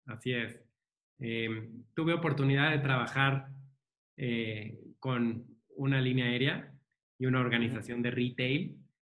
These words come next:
Speaker 1: en sus programas de experiencia. Y tuve la oportunidad de estar con ellos cuando aprendimos sus sistemas de experiencia que
Speaker 2: Ok.
Speaker 1: diseñamos junto con ellos. Por supuesto, con tableros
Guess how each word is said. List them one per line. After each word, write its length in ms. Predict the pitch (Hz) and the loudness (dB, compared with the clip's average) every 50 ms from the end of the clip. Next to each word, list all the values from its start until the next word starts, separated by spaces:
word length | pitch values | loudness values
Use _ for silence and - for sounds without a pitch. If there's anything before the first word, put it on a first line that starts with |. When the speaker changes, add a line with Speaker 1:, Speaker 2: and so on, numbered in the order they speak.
| _ - _ - | _ -20 _ -6
Speaker 1:
en 160 | 123 120 117 | -4 -4 -2
sus 160 | 117 120 - | -2 -4 -4
programas 500 | - 120 117 110 113 117 120 127 127 123 | -4 -4 -2 -2 0 0 0 0 0 0
de 60 | 127 | -2
experiencia. 760 | 120 - - - 117 107 110 113 117 117 117 160 180 - - - _ _ _ _ _ _ _ _ _ - _ _ _ _ - | -6 -8 -8 -10 -8 -6 -4 -4 -4 -4 -4 -6 -8 -8 -12 -16 _ _ _ _ _ _ _ _ _ -20 _ _ _ _ -4
Y 140 | - 143 135 | -2 0 2
tuve 220 | 151 160 170 165 | 4 4 4 6
la 80 | 160 156 | 4 4
oportunidad 540 | 143 135 131 131 135 131 131 135 139 147 | 4 2 0 2 2 2 4 6 6 6
de 60 | 147 147 | 6 4
estar 380 | 147 147 151 147 135 135 135 | 4 4 4 4 4 4 2
con 200 | - 147 143 131 | 2 4 6 6
ellos 680 | 123 127 123 127 156 190 - - - - - - _ _ _ _ _ _ _ _ _ | 6 6 4 2 2 0 0 -4 -6 -10 -18 -20 _ _ _ _ _ _ _ _ _
cuando 420 | - 131 131 131 131 131 127 127 123 | 2 4 6 8 8 6 6 4 2
aprendimos 1040 | 123 131 127 127 127 131 131 131 147 151 151 151 151 160 175 180 - - - - - _ _ _ _ _ _ _ _ | 2 2 2 2 4 4 4 6 6 8 8 8 8 6 4 2 0 -6 -10 -16 -20 _ _ _ _ _ _ _ _
sus 240 | - - 139 131 | -6 -4 -4 -2
sistemas 500 | - 127 120 - - 135 131 135 131 127 | -2 -4 -4 -2 2 4 4 6 6 4
de 60 | 131 123 | 4 0
experiencia 760 | 117 - - 127 113 107 110 113 113 110 110 - - - - _ _ _ _ _ _ _ _ _ _ _ _ _ | -4 -4 -4 -4 -2 -2 -2 -2 -4 -4 -6 -10 -12 -18 -20 _ _ _ _ _ _ _ _ _ _ _ _ _
que 120 | - 120 117 | -4 -4 -2
Speaker 2:
Ok. 60 | 117 | -2
Speaker 1:
diseñamos 840 | 120 117 120 113 113 123 120 120 127 127 127 - - - - - _ - | -2 0 0 0 0 0 2 2 2 2 0 -2 -8 -14 -18 -16 _ 0
junto 260 | 139 131 123 127 110 | 2 2 2 2 0
con 180 | - 117 113 117 | -2 0 0 2
ellos. 520 | 120 120 101 104 - - - - - _ _ _ _ _ _ _ _ _ _ _ _ _ | 2 0 0 -2 -8 -10 -16 -20 -20 _ _ _ _ _ _ _ _ _ _ _ _ _
Por 140 | - 135 131 | -6 -6 -4
supuesto, 420 | 123 120 - 143 135 131 - 156 | -2 0 2 2 2 4 2 2
con 280 | - 143 135 131 123 127 | 4 6 6 6 6 4
tableros 840 | 131 123 123 123 131 131 135 139 143 147 160 170 147 - - - | 2 2 4 4 4 6 6 6 4 4 4 4 2 0 -4 -8